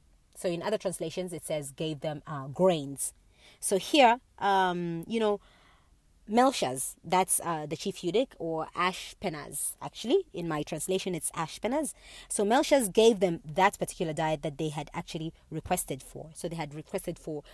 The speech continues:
the wheats. Um, and, you know, they removed, um, the king's diet that consisted of, you know, s-, king's delicacies like meats and, um, wines and all. So that diet was actually given to them. <clears throat>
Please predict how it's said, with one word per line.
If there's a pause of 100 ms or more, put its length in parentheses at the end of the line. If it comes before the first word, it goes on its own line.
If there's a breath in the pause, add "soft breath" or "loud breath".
(100)
the
wheats. (240)
Um,
and, (160 soft breath)
you
know,
they
removed,
um, (140 soft breath)
the
king's
diet
that
consisted
of, (180 soft breath)
you
know,
s-, (180)
king's
delicacies
like
meats
and, (320 loud breath)
um,
wines
and
all.
So
that (600)
diet
was
actually
given
to
them. (140)
<clears throat>